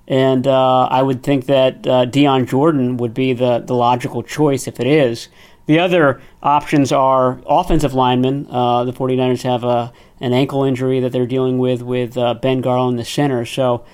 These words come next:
Hronis Grisou, the, the center, could, could do it. And then wide receiver.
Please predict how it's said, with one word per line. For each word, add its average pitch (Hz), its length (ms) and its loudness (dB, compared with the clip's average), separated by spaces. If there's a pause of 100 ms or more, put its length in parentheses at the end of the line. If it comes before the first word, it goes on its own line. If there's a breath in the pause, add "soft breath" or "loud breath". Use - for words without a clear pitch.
(220 soft breath)
Hronis 139 420 0
Grisou, 139 640 2
the, 123 200 0
the 123 120 -8
center, 170 400 2
could, 139 400 -6
could 139 180 -2
do 143 200 4
it. 156 100 2
And 156 120 4
then 196 320 2 (320 loud breath)
wide 185 200 2
receiver. 214 560 0